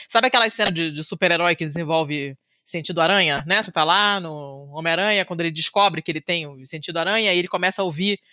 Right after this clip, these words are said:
um monte de gente falando, "Olha a puta que pariu", e todo mundo ao mesmo tempo,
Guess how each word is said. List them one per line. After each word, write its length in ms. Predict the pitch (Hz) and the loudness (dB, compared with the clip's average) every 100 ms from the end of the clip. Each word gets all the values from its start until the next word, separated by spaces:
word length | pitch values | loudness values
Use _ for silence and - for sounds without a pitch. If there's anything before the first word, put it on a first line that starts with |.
| _ _ | _ _
um 280 | 165 185 190 | -10 -4 0
monte 220 | 202 247 | 2 4
de 40 | 196 | 2
gente 200 | 220 226 | 0 2
falando, 260 | 202 202 | 2 2
"Olha 140 | 214 254 | 0 -2
a 20 | |
puta 240 | - 233 | -2 -6
que 60 | 214 | -2
pariu", 360 | 190 226 180 135 - - - | 2 2 2 -2 -14 -16 -12
e 80 | |
todo 180 | - 220 | -6 -4
mundo 120 | 208 | -2
ao 60 | 208 | 0
mesmo 180 | 202 185 | 0 0
tempo, 760 | 180 220 247 233 226 220 214 | 2 4 4 2 0 2 2